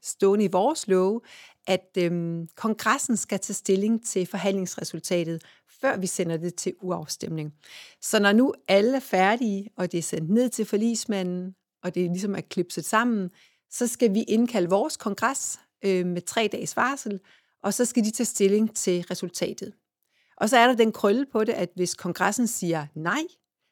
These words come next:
så kommer det faktisk slet ikke til uafstemning. Så har vi på en måde stemt, for så siger kongressen,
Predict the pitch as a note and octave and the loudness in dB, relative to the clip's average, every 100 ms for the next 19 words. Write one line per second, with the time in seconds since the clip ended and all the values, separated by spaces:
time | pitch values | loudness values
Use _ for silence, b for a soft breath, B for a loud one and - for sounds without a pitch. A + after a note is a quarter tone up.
0 | _ - G#3 A#3 G#3+ G3+ - - F#3+ - | _ -8 -2 0 0 -2 -4 -4 -6 -6
1 | E3+ - E3 D#3+ - E3+ D#3 D3+ D3+ _ | -6 -6 -6 -6 -6 -8 -6 -8 -12 _
2 | - A3+ A3 G#3+ F3+ G3+ G3+ b b b | -2 2 4 4 4 0 -2 b b b
3 | _ _ _ - G3 F#3 F#3 G3 - F#3+ | _ _ _ 2 4 4 2 0 0 0
4 | F#3 G3+ - F#3 G3+ - G#3+ G#3 F#3 E3+ | 0 -4 -8 -4 -4 0 0 0 -2 0
5 | F3 - E3+ | 0 -4 -8